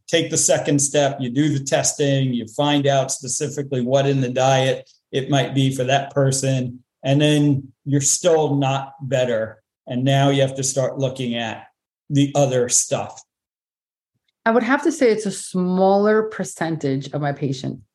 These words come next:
Speaker 2: And the reason is because let's just say,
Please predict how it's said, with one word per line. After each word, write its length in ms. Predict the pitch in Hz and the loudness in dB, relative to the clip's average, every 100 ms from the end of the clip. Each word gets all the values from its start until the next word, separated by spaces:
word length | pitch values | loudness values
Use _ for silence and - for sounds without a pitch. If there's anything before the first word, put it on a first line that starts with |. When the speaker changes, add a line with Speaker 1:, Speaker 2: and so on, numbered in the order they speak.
| - | 0
Speaker 2:
And 180 | 190 185 | 2 2
the 80 | |
reason 580 | 180 185 254 269 269 208 - | 0 2 2 2 0 0 0
is 340 | 180 147 143 | 2 2 0
because 300 | 156 175 170 | -6 -6 0
let's 240 | 254 302 | 0 0
just 320 | 392 381 - - | -2 -2 -4 0
say, 540 | 170 156 147 147 147 | 2 4 2 0 -4